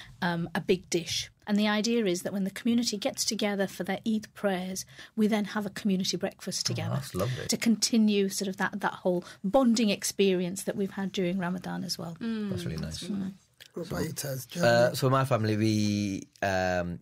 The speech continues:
Speaker 2: wake up really early, go to Eid prayers at the mosque, then we come home and put, put on our glad rags, and 'cause we might have two glad rags, we might have one for the mosque, and then, so it's like your Eastern ones and then your Western ones that you put on afterwards.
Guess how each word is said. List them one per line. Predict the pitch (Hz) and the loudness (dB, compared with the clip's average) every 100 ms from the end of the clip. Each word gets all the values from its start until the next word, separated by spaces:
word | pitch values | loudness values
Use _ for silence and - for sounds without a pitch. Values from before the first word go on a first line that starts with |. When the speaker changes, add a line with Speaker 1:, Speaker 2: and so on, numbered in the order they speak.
| - | -10
Speaker 2:
wake | 101 113 | 0 0
up | 110 | 2
really | 98 98 | 0 2
early, | 101 113 110 - | 2 2 -2 -6
go | 95 | -6
to | - 98 92 90 85 - | -4 -4 -2 -4 -6 -6
Eid | 98 90 | -6 -4
prayers | - 92 98 | -2 -2 -2
at | - 82 | -6 -6
the | |
mosque, | 87 98 - - - - - - - | -4 -4 -4 -10 -18 -20 -18 -18 -8
then | 117 | -4
we | 110 | -4
come | 110 101 | -2 0
home | 110 117 113 | 0 0 -2
and | 101 101 98 95 95 95 92 - | -4 -2 -2 -2 -2 -4 -4 -8
put, | - - - - | -12 -12 -16 -12
put | - | -8
on | 87 | -6
our | 87 | -4
glad | 101 107 | -2 0
rags, | 104 107 92 - - | 2 0 -2 -10 -8
and | 85 87 87 87 85 85 - - - - | -4 -2 -2 -2 -4 -8 -14 -20 -20 -20
'cause | - | -2
we | 120 | 4
might | 127 | 4
have | 113 | 4
two | - 120 | 0 -2
glad | 95 85 | 0 -2
rags, | 85 | -4
we | 92 | -2
might | 95 | 0
have | |
one | 90 104 | 0 0
for | |
the | 92 | -2
mosque, | 90 80 - - - - _ - | -4 -4 -6 -10 -18 -20 _ -6
and | 95 87 | -2 0
then, | 87 85 | -2 -4
so | - 92 | -6 -6
it's | 90 | -4
like | 90 | -2
your | - - | -2 -2
Eastern | 90 - 87 | -2 -2 -4
ones | 82 85 | -4 -4
and | 85 | -2
then | 85 | -4
your | 87 | -2
Western | 92 - 92 | -4 -4 -6
ones | 80 78 90 | -6 -8 -6
that | 95 | -6
you | 87 | -6
put | - - | -6 -4
on | 87 | -4
afterwards. | 76 - - - - | -6 -6 -6 -4 -6